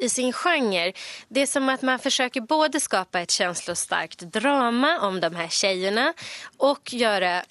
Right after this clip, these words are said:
eh, samtidigt vill man göra en politisk thriller. Men den är inte tillräckligt spännande faktiskt. Den, det är som att man, eh, planterar den, spännande historier, men man lyckas inte följa upp dem. Man, utan, och den här sammanblandningen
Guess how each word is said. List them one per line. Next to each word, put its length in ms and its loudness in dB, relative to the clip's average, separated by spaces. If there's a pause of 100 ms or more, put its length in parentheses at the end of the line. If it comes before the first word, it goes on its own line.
eh, 300 0
samtidigt 420 -2
vill 140 0
man 120 2
göra 140 2
en 80 -4
politisk 680 -4
thriller. 400 0
Men 200 0
den 240 0
är 320 0
inte 340 0
tillräckligt 920 -6
spännande 640 0
faktiskt. 500 -6
Den, 240 0 (460)
det 80 0
är 40 0
som 240 0
att 160 -2
man, 300 2
eh, 340 -10 (240)
planterar 1080 0 (180)
den, 280 -2 (180)
spännande 560 0
historier, 580 0
men 160 -2
man 200 -2
lyckas 280 -6
inte 180 -4
följa 360 -2
upp 280 -2
dem. 360 -2
Man, 300 -4 (120)
utan, 360 -2 (600)
och 140 0
den 120 2
här 100 2
sammanblandningen 1300 2